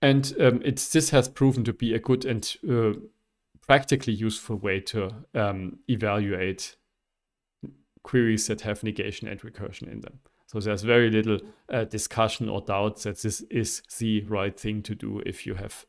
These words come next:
such a scenario. Unfortunately, there are also other cases where you don't have stratification, and then you can discuss what, what should be the outcome in the best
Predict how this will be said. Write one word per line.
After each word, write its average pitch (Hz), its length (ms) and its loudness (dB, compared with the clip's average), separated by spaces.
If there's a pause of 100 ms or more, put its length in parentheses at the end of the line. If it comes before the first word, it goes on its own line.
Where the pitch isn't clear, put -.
such - 320 -10
a - 20 -10
scenario. - 520 -10 (320)
Unfortunately, 120 640 2
there 101 140 -2
are 95 100 0
also 98 200 -2
other 101 200 -4
cases 101 360 -10
where 101 160 -4
you 98 140 -4
don't 101 200 -4
have 101 120 -8
stratification, 104 640 -10
and 101 100 -10
then 85 200 -8 (280)
you 104 120 -4
can 98 180 -8
discuss 101 460 -12
what, - 300 -10
what 110 180 -4
should - 180 -12
be - 100 -12
the - 160 -12
outcome - 440 -16 (100)
in 107 240 -12 (160)
the 120 80 -12
best - 460 -16